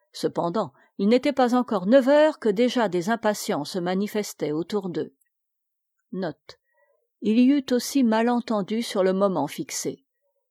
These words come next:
Quelques-uns se trompèrent et crurent que c'était à neuf heures. Les premiers arrivés attendirent avec impatience leurs collègues. Ils étaient, comme nous l'avons dit, au nombre de douze à quinze à huit heures et demie. « Le temps se perd »,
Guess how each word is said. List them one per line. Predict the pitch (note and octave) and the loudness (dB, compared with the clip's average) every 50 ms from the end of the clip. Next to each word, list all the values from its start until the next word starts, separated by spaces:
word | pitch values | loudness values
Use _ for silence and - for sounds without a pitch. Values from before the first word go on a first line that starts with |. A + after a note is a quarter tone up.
| _ _ | _ _
Quelques-uns | - G3+ G3+ F#3 - - B3+ B3 A#3+ - C4 C4+ | -6 -6 -6 -4 0 2 2 2 2 2 0 0
se | C4 - A#3 | 0 0 -2
trompèrent | A3 - - - G#3 F#3+ - - A3+ A#3 B3+ C4+ B3+ | -4 -4 -6 -6 -6 -4 -2 0 0 2 2 0 0
et | G3+ F#3+ | -2 -4
crurent | - - - A#3 A#3+ - - | -4 -2 -2 -2 -2 0 0
que | A3 | -2
c'était | G#3 - G#3 G3 - - G#3+ | -2 0 -4 -4 -2 -2 0
à | G3 F3 F3+ | 0 0 0
neuf | F#3 G3 G3 F3 E3+ | 0 0 -2 -2 -2
heures. | D#3+ C#3+ C3+ C3+ - - - _ _ _ _ _ _ _ _ _ _ _ _ _ | -2 -2 -2 -4 -6 -10 -18 _ _ _ _ _ _ _ _ _ _ _ _ _
Les | E3+ E3 | -6 -6
premiers | - - B3+ B3 C4+ C#4+ C4+ - A#3 | -4 0 2 2 4 4 4 2 2
arrivés | G#3 G3 G3+ G#3+ A3 A3 C#4+ | 0 2 2 -2 -2 0 -2
attendirent | C#4+ G#3+ F#3+ - G#3 G3 F#3+ F#3 A#3+ C4 B3+ - | -2 -2 -2 -4 -4 -6 -4 -2 -2 -2 -2 -2
avec | F#3 D#3+ F3 F#3 - - | -2 -2 -2 -2 -2 -4
impatience | G#3+ - G3+ F#3+ - - - F#3 C#3 C3 D#3+ - - | -4 -2 -4 -4 -4 -6 -6 -6 -6 -6 -8 -10 -8
leurs | F3 D#3+ D#3+ - | -6 -6 -6 -6
collègues. | - G3 F3 E3 - D#3 - - - - - _ _ _ _ _ _ _ _ _ _ _ _ _ - | -4 -2 -2 -2 -2 -4 -8 -12 -16 -20 -20 _ _ _ _ _ _ _ _ _ _ _ _ _ 0
Ils | G#3+ A#3+ A#3+ - | 2 2 2 2
étaient, | D4+ C#4+ - - C#4+ A3+ | 0 -2 2 2 2 2
comme | G#3 - A#3 A3 | 2 0 0 2
nous | A3 A3+ A3+ | 2 2 2
l'avons | A#3+ B3 A3+ A#3 A3+ A3+ | 2 2 0 0 0 -2
dit, | G#3+ G#3+ C4+ C#4+ | 0 0 2 2
au | A#3+ G#3 | 2 2
nombre | G3+ A3+ A#3 G#3+ - G#3+ | 2 0 0 0 0 0
de | F#3 G3 G3 | 2 2 2
douze | F#3 E3 F3+ A#3 B3+ C#4 D4 C#4 - | 0 2 0 2 2 2 0 0 -2
à | G#3+ F3+ | -2 -4
quinze | - _ - G#3+ G3 G3 G#3+ B3 - - - _ _ - _ | -2 _ -2 -2 0 0 -2 -4 -6 -8 -14 _ _ -20 _
à | - - | -2 0
huit | G3 G#3 B3 B3 - - | 2 4 2 2 2 0
heures | A3+ A3 G#3 G#3 | 0 0 0 0
et | A3 G3 | 0 2
demie. « | F3+ F#3+ F3 D#3+ C#3+ C3 - _ _ _ _ _ _ _ _ _ _ _ | 2 0 0 -2 -6 -10 -12 _ _ _ _ _ _ _ _ _ _ _
Le | - F3 F3 | -4 -4 -4
temps | - _ - A3+ A3 G#3+ | -2 _ -2 -2 0 -2
se | G#3 - - | -2 0 0
perd », | G#3+ G#3+ - B3+ A#3 G3+ E3+ D#3 C#3 - | 0 2 4 2 2 4 2 0 -4 -8